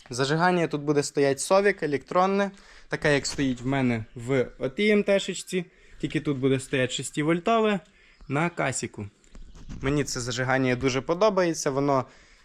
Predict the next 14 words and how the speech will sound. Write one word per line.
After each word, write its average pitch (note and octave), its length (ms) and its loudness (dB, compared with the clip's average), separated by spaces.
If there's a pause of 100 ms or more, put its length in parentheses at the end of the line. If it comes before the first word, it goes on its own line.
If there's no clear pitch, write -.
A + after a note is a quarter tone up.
невибагливе, D#3+ 800 2
мозок C#3+ 420 0
мені C3+ 240 0
не A#2+ 1040 -2
компенсує. D#3 1080 2
Коротше, C#3 420 -2
вообще C3+ 300 -4
класно, D3+ 420 0
один C3 240 0
раз B2+ 220 0
настроїв D#3+ 440 0
і C3+ 60 0
пірдолиш B2+ 580 0
собі. G#2+ 260 -8